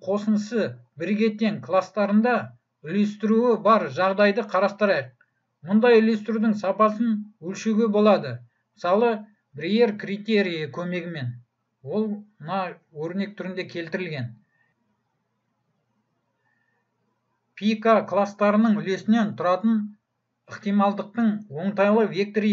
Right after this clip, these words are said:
екенін көрсетуге болады. Си жұлдызшасыншы тең болады П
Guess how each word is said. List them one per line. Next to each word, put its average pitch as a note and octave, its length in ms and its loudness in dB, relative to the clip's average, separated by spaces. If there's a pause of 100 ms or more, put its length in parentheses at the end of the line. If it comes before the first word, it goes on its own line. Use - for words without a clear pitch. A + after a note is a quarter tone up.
екенін G#3 320 0
көрсетуге G3 560 -4
болады. E3+ 380 -2 (500)
Си - 300 -6 (100)
жұлдызшасыншы F#3+ 840 -4 (500)
тең F3+ 180 -10
болады F#3 440 0 (100)
П F3 140 -2